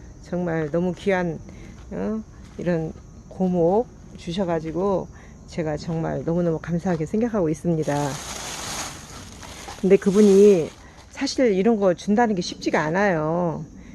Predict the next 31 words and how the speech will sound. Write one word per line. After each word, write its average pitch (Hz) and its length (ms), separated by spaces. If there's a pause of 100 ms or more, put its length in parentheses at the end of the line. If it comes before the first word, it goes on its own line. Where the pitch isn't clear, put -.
(100)
그분도 233 380
바이솔을 196 600
사랑하고 226 680
바이솔을 180 540 (260)
작품을 208 400
많이 185 200
만드시는 180 520
분인데 165 800 (1000)
저한테 196 460
이런 175 480 (520)
귀한 190 360
나무를 175 320
주신다는 185 480
게 147 100
그게 156 160
쉬운 285 320
일이 196 100
아니잖아요. 165 720 (280)
저 214 120
같아도 240 320
남한테 185 300
쉽게 - 240
못 160 160
줄 233 100
것 247 140
같아요. 147 640 (640)
제가 180 240
이렇게 170 160
작품 - 260
만들고 165 320
싶어서요. 135 640